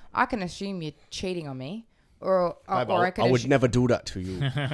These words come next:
Speaker 1: Right?
Speaker 2: I would never treat your mother that way.
Speaker 1: Right?
Speaker 2: <laughs>
Speaker 1: Don't make assumptions because you're gonna make shit up in your own head
Speaker 2: Yeah.
Speaker 1: that isn't real.
Speaker 3: Oh, sorry.
Speaker 1: And
Speaker 2: That's so true as well.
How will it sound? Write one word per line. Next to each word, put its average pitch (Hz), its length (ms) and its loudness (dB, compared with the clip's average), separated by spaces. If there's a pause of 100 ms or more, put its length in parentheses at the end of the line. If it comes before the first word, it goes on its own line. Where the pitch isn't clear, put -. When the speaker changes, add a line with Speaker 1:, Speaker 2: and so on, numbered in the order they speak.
(140)
Speaker 1:
Right? 180 480 -2
Speaker 2:
I 220 60 -4
would 101 160 -2
never 107 220 -2
treat 104 220 -4
your 95 80 0
mother 95 240 -2
that 90 200 -4
way. 90 260 -2 (160)
Speaker 1:
Right? 185 480 2 (520)
Speaker 2:
<laughs> - 460 -8
Speaker 1:
Don't 240 280 6
make 254 220 0
assumptions 220 560 -2
because 202 240 -2
you're 208 120 -2
gonna 202 120 -2
make 233 200 0
shit 233 200 -2
up 240 180 -2
in 214 100 -2
your 190 120 -6
own 185 220 -2
head 175 360 -4 (840)
Speaker 2:
Yeah. 135 360 2
Speaker 1:
that 190 260 0
isn't 196 300 -4
real. 196 360 -2 (160)
Speaker 3:
Oh, 123 360 -12
sorry. 107 260 -16
Speaker 1:
And - 100 -2
Speaker 2:
That's 143 200 2
so 143 200 4
true 127 280 0
as 107 100 -4
well. 104 240 -2